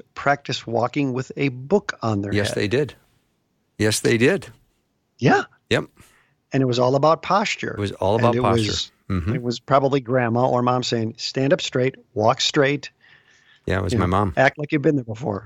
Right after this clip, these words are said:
Speaker 1: <laughs>
Speaker 2: Yeah, it was my mom.
Speaker 1: Yeah.
Speaker 2: What about this idea, Patrick? Do you think that most people are better at helping others than they are at helping themselves?
Speaker 1: I can help you with that.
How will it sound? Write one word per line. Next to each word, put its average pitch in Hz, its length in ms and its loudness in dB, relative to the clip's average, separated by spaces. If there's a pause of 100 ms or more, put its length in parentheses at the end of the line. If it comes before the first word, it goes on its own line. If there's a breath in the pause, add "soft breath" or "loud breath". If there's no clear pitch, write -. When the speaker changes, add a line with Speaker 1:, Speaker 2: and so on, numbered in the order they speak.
Speaker 1:
<laughs> 87 60 0
Speaker 2:
Yeah, 95 240 2
it - 60 2
was 92 100 0
my 87 100 2
mom. 98 240 0 (1040 loud breath)
Speaker 1:
Yeah. 190 240 4 (200)
Speaker 2:
What 151 120 2
about 220 240 2
this 175 220 -2
idea, 95 340 -4
Patrick? 90 380 -4 (260)
Do - 80 -4
you 160 80 0
think 220 240 -2
that - 240 0
most 123 240 0
people 147 260 0
are 107 140 2
better 107 320 2
at 98 80 -4
helping 104 400 -2 (100)
others 113 440 0
than 101 240 -2
they 95 100 0
are 98 260 4
at 92 80 0
helping 95 340 -2
themselves? 82 500 -4 (1200 soft breath)
Speaker 1:
I 156 80 4
can 151 320 0
help 160 200 2
you 123 60 -4
with 104 120 -8
that. - 200 -8